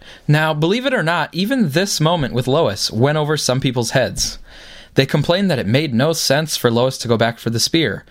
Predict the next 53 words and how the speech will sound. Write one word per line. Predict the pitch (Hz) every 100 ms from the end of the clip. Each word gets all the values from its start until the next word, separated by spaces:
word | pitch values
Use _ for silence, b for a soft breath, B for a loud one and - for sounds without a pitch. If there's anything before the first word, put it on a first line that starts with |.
| B B
It | -
was | 120 117
just | 139 -
a |
contrivance | - 135 - - 127 120 92
to | -
set | 101 127 127
it | 117
up | 120
so | -
that | 117 -
Superman | 123 117 123 123
had | 127 117
to |
go | 107 110
in | 113
and | 113
save | - 110
her | 110
later. | 104 107 107 95 - B B B B B B B -
But | 151
to | -
us, | 151 202 214 - -
it | 135
seems | - 160 156
very | 104 117 127
clear. | 127 - 120 101 - B B B B
You | - 123
just | 156
have | 165 151
to |
follow | 143 127 120 135
Lois's | 123 110 120 131
line | 120 107
of | 104
thinking | - 190 135 110
and | 113
put | 117 120
two | -
and | 113
two | 113 110
together, | 110 143 104 85
even | 110 113
though | 107 104 104
it's | 110 -
not | 104 101 -
spelled | - 107 104
out | 98
for | -
you | 104
in | 101
the | 98
dialogue. | 104 107 - -